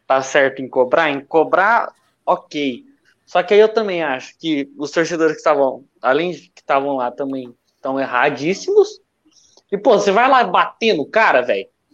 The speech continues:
Saca? Tipo, pô, tá bom, o cara fez merda, o cara deu pala dele lá, fez o bagulho erradíssimo, completamente equivocado.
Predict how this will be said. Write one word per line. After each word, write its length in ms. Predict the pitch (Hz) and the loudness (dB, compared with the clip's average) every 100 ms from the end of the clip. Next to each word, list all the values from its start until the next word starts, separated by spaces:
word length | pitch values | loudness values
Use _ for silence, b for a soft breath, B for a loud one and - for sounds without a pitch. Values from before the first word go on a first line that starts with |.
| _ _ _ _ _ | _ _ _ _ _
Saca? 400 | - 202 135 135 | 0 2 2 -4
Tipo, 240 | - - - | -12 -18 -6
pô, 420 | 269 254 127 127 | 2 4 4 4
tá 180 | 147 226 | 4 4
bom, 140 | 269 | 4
o 60 | 147 | 4
cara 240 | 151 220 | 2 2
fez 260 | 269 254 233 | 0 -4 -2
merda, 480 | 165 170 190 113 113 | 0 2 2 0 -6
o 60 | |
cara 500 | 117 127 190 190 117 110 - _ - - | -2 0 4 4 2 -4 -16 _ -8 0
deu 160 | 143 | 2
pala 520 | - 170 139 160 190 | 2 2 4 4 2
dele 300 | 139 131 151 | 0 -2 0
lá, 260 | 143 107 160 | 0 2 0
fez 320 | 156 131 143 | -2 -6 -4
o 260 | 208 160 123 | -4 -6 -4
bagulho 320 | 131 131 165 | -2 0 0
erradíssimo, 640 | 170 139 156 147 165 - 123 | 0 0 -2 -6 -12 -12 -14
completamente 800 | 131 123 143 175 165 175 170 208 | -10 -2 -2 -2 -8 -10 -8 -6
equivocado. 640 | 196 175 208 220 170 135 | -6 -2 -2 2 2 2